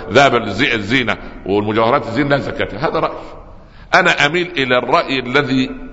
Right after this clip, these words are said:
يخرج، تخرج فيه زكاة المجوهرات. بعض كتب الفقه تقول أنه لا زكاة إلا في الذهب والفضة. يعني أنت عايز تفهمني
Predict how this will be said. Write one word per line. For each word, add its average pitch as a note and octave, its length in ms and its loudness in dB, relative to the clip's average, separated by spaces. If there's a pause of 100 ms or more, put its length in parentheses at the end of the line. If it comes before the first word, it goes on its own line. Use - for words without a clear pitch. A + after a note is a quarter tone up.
(200)
يخرج، G#2+ 500 0 (280)
تخرج F#2+ 380 2
فيه C#3+ 440 -2 (500)
زكاة C#3 840 2
المجوهرات. F#2+ 680 0 (640)
بعض B3 340 6
كتب G3 340 2
الفقه D#3+ 420 0
تقول C#3+ 460 -2 (680)
أنه C#3 220 2
لا G3 140 6
زكاة F#3+ 460 2
إلا F3 220 2
في - 80 0
الذهب D#3+ 400 4
والفضة. - 640 -2 (1200)
يعني B2+ 160 0
أنت C3 100 0
عايز D#3 200 2
تفهمني B2 600 0